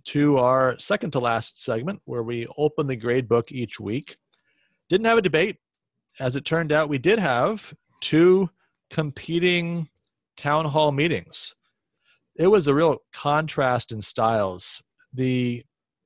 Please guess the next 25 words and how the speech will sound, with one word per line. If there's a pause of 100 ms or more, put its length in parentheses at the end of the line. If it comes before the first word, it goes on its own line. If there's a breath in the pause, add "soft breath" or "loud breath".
(220)
Biden
event, (180)
you've
got (100)
nice, (340)
kinda
easy
chair. (420)
You've
got (280)
Biden, (400)
Stephanopoulos. (460)
Stephanopoulos,
very
light
touch, (440)
and
just, (280)
you
know,
the
audience (260 soft breath)
asking
the
question,